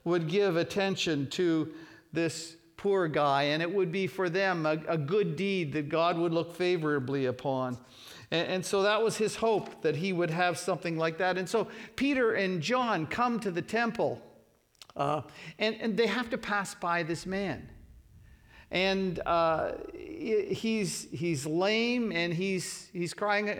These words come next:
he's calling out for, for help, for money.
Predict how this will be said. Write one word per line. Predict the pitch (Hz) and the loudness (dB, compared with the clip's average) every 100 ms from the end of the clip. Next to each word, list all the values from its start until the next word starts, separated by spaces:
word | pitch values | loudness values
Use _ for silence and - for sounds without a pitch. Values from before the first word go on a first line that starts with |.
| 143 | -2
he's | 170 165 | -2 -2
calling | - 208 214 | 0 0 2
out | 214 214 | 0 -2
for, | 214 208 202 | 0 0 0
for | 165 202 190 | -4 -4 -2
help, | 240 220 - - | -2 -4 -8 -6
for | 180 | -4
money. | 180 220 208 120 | -2 -2 -2 -4